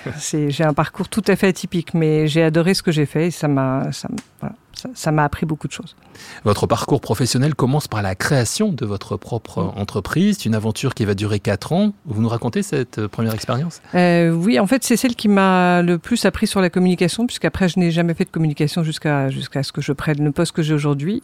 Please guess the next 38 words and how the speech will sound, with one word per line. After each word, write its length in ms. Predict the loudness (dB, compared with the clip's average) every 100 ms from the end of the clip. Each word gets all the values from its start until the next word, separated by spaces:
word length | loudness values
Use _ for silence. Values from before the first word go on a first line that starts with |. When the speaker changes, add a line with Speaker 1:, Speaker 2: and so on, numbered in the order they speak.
| -2
Speaker 2:
Euh, 360 | 2 2 2
j'avais 320 | 2 2 2 2
monté 360 | 0 0 2
une, 160 | 4 4
une 220 | 2 2
entreprise, 580 | 0 -2 -2 0 0 2
euh, 680 | 2 2 0 -2 -4 -4 -6 -2
avec 420 | 0 0 0 0
ma 160 | 0 2
sœur 220 | 0 -2
qui 100 | -4
habite 200 | -4 -2
aux 40 |
États-Unis, 640 | -2 2 2 4 4 2 0
qui 100 | -2
s'appelait 260 | -4 -2
The 140 | -2 -2
French 340 | 0 0 0
Connection, 600 | -2 -2 -4 -4 -2 -2 -4 -14 -18 -16 -16 -4
et 80 | -4
qui 160 | -2 -2
consistait 400 | 0 -2 2 4
à 140 | 4
organiser 400 | 4 4 4 4
des 100 | 4
voyages 320 | 4 4 2
sur 180 | 2 4
mesure 440 | 4 4 2 2
pour 180 | 0 -2
des 560 | 2 2 4 4 2 -2 _ _
clients 360 | -2 2 2 4
américains, 760 | 4 2 0 0 2 2 2
euh, 40 | 0
très 240 | 0 0
V 180 | 2 2
I 40 |
P, 540 | 2 4 4 4 2 0
euh, 340 | 0 0 -2